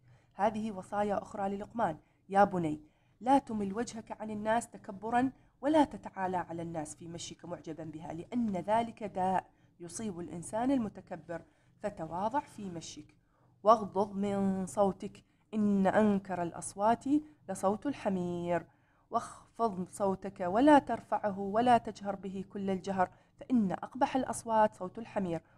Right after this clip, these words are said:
وعليه يجب الاعتدال في المشي والتوسط في النطق.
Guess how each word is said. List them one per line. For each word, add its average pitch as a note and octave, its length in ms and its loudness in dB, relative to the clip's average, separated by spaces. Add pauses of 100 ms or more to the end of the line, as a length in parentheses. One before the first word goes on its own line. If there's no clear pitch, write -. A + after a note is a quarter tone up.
(100)
وعليه F#3+ 400 -2
يجب F#3 220 -8
الاعتدال A#3 680 -2
في A3+ 120 -12
المشي G#3 480 -4 (320)
والتوسط G3+ 680 0
في E3+ 300 -10 (440)
النطق. - 440 2